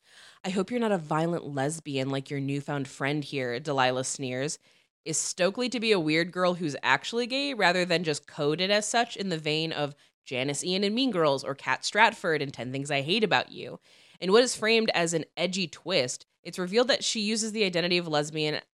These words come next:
as a way of getting the other kids to leave her alone, an anti-bullying tactic that many viewers may find laughable. Because Stokely may not be a lesbian, but she's still a freak. "I always thought the only alien in this high school was me," she bemoans,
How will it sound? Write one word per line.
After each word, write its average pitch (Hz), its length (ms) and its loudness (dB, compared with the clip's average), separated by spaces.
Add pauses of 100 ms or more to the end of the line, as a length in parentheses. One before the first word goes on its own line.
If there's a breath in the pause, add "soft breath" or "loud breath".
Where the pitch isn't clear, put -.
as 170 140 -6
a 170 60 0
way 202 260 6
of 196 140 0
getting 175 200 2
the 165 140 -2
other 170 160 2
kids 175 220 -8
to 170 100 -6
leave 147 220 -4
her 147 80 -4
alone, 147 460 2
an 151 120 -6
anti-bullying 185 640 0
tactic 151 520 -2
that - 140 -4
many 208 460 -2
viewers 135 400 -4
may 123 140 -10
find 113 240 -12
laughable. 127 720 -2 (560 soft breath)
Because 214 240 0
Stokely 269 320 2
may 240 140 4
not 220 120 0
be 202 120 0
a 175 60 4
lesbian, 160 680 0
but 127 100 -4
she's 156 160 -6
still 185 220 -2
a 143 40 0
freak. - 540 -8 (280)
"I 156 160 -4
always 196 300 4
thought 233 160 0
the 233 160 -6
only 170 400 0
alien 175 400 2
in 147 160 0
this 139 160 -2
high 131 140 -4
school 147 280 -4
was 135 160 -4
me," 143 560 0
she 139 200 -6
bemoans, 117 500 -6